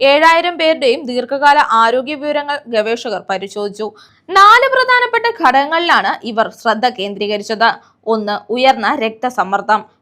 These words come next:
രണ്ട്, ഉയർന്ന കൊളസ്ട്രോൾ. മൂന്ന്, ഉയർന്ന ഫാറ്റിംഗ് ഗ്ലൂക്കോസ്. നാല്, പുകയിലയുടെ ഉപയോഗം. ഉയർന്ന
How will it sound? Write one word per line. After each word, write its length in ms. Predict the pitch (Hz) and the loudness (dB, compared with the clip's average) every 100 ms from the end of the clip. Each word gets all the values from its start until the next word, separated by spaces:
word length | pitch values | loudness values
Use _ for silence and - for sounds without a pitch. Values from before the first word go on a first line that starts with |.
| - | -2
രണ്ട്, 280 | 262 294 233 320 - 262 | 0 2 0 -2 -4 -4
ഉയർന്ന 360 | 285 302 220 - - | 0 0 -2 -6 -2
കൊളസ്ട്രോൾ. 500 | 196 202 - 214 202 202 _ - 294 | 0 0 -2 -2 -2 -4 _ -8 -4
മൂന്ന്, 260 | 339 339 339 220 | -2 -4 -6 -6
ഉയർന്ന 320 | 262 302 220 233 - - | -2 -2 0 -4 -2 0
ഫാറ്റിംഗ് 520 | 247 277 294 277 190 | 2 2 -2 -12 -10
ഗ്ലൂക്കോസ്. 500 | 190 196 220 214 214 _ _ - 254 | -8 -4 -2 -2 -4 _ _ -2 2
നാല്, 280 | 269 311 330 - | 4 2 -2 -4
പുകയിലയുടെ 600 | 294 294 359 320 226 190 175 | -6 -2 -2 0 -2 -2 -4
ഉപയോഗം. 440 | 196 208 214 214 208 - _ _ _ 349 | -4 -2 0 0 -2 -6 _ _ _ 0
ഉയർന്ന 280 | 427 466 | 2 2